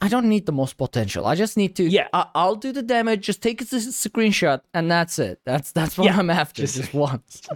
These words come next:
Speaker 2: <laughs> You just wanna win one.
Speaker 1: <laughs> Yeah, as a D P S. Dude, I, I once tried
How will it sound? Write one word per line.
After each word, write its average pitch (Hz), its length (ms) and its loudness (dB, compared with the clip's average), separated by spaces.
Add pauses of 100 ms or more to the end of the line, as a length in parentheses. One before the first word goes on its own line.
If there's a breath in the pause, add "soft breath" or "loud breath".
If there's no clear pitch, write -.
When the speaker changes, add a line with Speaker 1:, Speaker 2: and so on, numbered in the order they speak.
(120)
Speaker 2:
<laughs> - 0 -
You - 720 -6
just - 200 -6
wanna 240 260 4
win 196 360 4
one. 190 400 2
Speaker 1:
<laughs> 170 260 -2 (120)
Yeah, 208 480 2 (100)
as 185 180 0
a 190 60 -2
D 196 220 0
P 180 220 0
S. 190 360 0 (640 loud breath)
Dude, 208 220 0 (200)
I, 220 300 0 (180)
I 170 200 2
once 143 380 0
tried 117 640 0